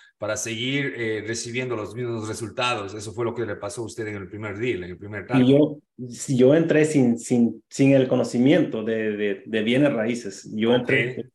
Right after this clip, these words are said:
Speaker 2: como por accidente, pues, por, por decirlo así.
Speaker 1: No, ex-, excelente, nos pasa a muchos, nos pasa a muchos. Ahora, usted,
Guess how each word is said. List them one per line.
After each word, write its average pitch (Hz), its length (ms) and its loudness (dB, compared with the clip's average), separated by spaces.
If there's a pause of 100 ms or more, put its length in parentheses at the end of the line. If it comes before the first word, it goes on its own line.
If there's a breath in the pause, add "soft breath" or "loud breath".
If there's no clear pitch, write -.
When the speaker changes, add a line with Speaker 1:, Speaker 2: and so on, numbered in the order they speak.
(180)
Speaker 2:
como 127 260 6
por 123 180 4
accidente, 117 840 0
pues, 117 180 0
por, 117 340 -4
por 110 160 -4
decirlo 123 380 2
así. - 240 0
Speaker 1:
No, 143 180 2
ex-, 156 220 -4
excelente, 135 640 -2
nos 110 200 -8
pasa 127 240 -2
a 131 40 -2
muchos, 98 460 -8
nos 95 240 -12
pasa 127 320 -2
a 117 60 -6
muchos. 117 580 -8 (260)
Ahora, 135 380 0
usted, 151 720 -2